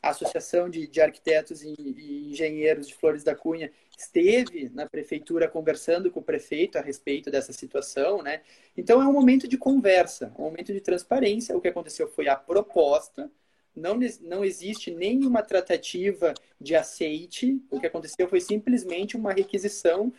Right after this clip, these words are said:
de proposta, né? Agora cabe ao planejamento e à administração ver como a gente vai proceder em relação a isso. Obviamente, né,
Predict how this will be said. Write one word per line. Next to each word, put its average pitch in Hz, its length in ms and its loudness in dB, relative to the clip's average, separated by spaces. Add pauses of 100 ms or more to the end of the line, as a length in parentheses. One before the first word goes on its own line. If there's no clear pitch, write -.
(220)
de 208 120 -2
proposta, 208 680 6 (200)
né? 135 300 -2 (180)
Agora 214 400 6
cabe 160 340 -2
ao 151 120 -2
planejamento 190 920 -8 (280)
e 240 360 0
à 147 180 0
administração 160 1120 -2 (360)
ver 202 460 0 (340)
como 302 260 0
a 302 40 2
gente 277 260 0
vai 240 160 2
proceder 240 540 -2
em 226 160 -8
relação 220 460 -4
a 294 40 -4
isso. - 360 -8 (1000)
Obviamente, 190 1000 0 (140)
né, 156 280 -8